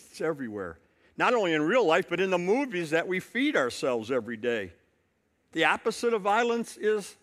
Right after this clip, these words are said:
peace. So the antidote for violence is God's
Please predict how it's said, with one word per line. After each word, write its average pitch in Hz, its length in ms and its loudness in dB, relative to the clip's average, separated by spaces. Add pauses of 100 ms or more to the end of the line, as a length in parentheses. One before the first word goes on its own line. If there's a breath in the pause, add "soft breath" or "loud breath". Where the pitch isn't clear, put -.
(100)
peace. 294 280 -4
So 180 260 -4
the 170 180 0
antidote 170 500 0
for 143 180 -6
violence 147 560 0 (280 soft breath)
is 160 260 0
God's 139 760 0